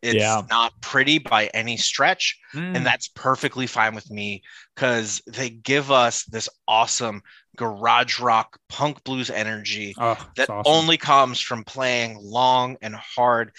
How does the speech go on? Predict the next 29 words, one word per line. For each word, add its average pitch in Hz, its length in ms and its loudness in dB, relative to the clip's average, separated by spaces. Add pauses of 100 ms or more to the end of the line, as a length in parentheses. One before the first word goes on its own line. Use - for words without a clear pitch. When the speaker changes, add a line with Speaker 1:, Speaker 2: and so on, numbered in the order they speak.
(300)
Speaker 1:
and 123 120 -2
like 113 220 0
your 113 120 -6
life 104 340 -2 (200)
fucking 104 300 -6
depends 95 480 -12
on 98 180 -12
it. 92 100 -14 (140)
Speaker 2:
Ugh. 120 360 -2 (120)
Speaker 1:
Uh, - 80 -8 (720)
so 165 220 2
we 175 260 -2
get 190 280 4 (120)
three 170 320 0
covers, 135 1000 2
six - 360 0
tracks 143 380 2
from 123 380 -4
Greg 123 280 0
Cartwright, 117 540 -4
two 185 200 -2
from 147 200 -6
Eric 131 280 0
Friedel, 120 420 -2 (280)
and 123 120 -10
three 160 360 2
from 135 200 -6
Jack 117 300 0
Yarber, 110 400 -2